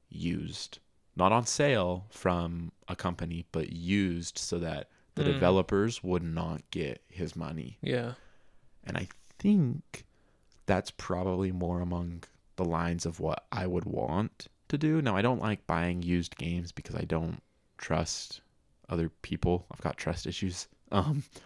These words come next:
Speaker 2: <laughs>
Speaker 1: but I do think that's a good way to go about it, is you, you get the chance to play the game,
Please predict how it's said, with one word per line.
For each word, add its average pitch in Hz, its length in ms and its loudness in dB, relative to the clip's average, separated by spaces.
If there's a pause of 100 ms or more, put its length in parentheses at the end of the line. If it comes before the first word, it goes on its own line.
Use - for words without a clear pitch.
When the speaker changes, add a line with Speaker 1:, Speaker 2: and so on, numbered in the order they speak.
(200)
Speaker 2:
<laughs> - 340 -4
Speaker 1:
but 92 400 8 (1080)
I 107 80 10
do 107 140 6
think 101 220 0
that's 92 180 0
a 87 40 -2
good 90 140 2
way 87 160 2
to 85 80 2
go 80 160 0
about 80 320 0
it, - 180 -6
is - 520 -6 (960)
you, 87 460 -2 (460)
you 95 120 0
get 104 180 2
the 92 80 0
chance 95 520 -2
to - 80 -2
play 87 200 0
the 85 140 -2
game, 101 460 0